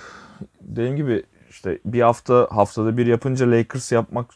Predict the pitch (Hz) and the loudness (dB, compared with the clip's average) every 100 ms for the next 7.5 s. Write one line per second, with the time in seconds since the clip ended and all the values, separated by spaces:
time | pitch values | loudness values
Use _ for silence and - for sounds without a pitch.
0 | - 123 - - - 127 147 - 117 - | -6 -6 -6 -8 -6 -6 -6 -6 -6 -8
1 | - 98 113 104 113 107 - 101 110 107 | -10 -6 -6 -4 -6 -6 -4 -2 0 0
2 | 110 110 - _ - 98 98 107 - 101 | -2 -4 -8 _ -6 -4 -4 -6 -4 -6
3 | 104 - 110 110 98 82 143 _ _ 82 | -6 -2 0 0 -2 -4 -8 _ _ -8
4 | 87 87 - 90 87 90 95 80 - - | -4 -2 -2 -2 -2 -4 -6 -6 -6 -4
5 | 90 90 85 90 - 87 90 87 82 101 | -2 -2 -2 -4 -4 -6 -4 -4 -4 -6
6 | - _ _ _ - 101 104 113 - 107 | -8 _ _ _ -6 -2 -2 -2 -2 -6
7 | - 113 113 113 113 | -4 -4 -2 -4 -6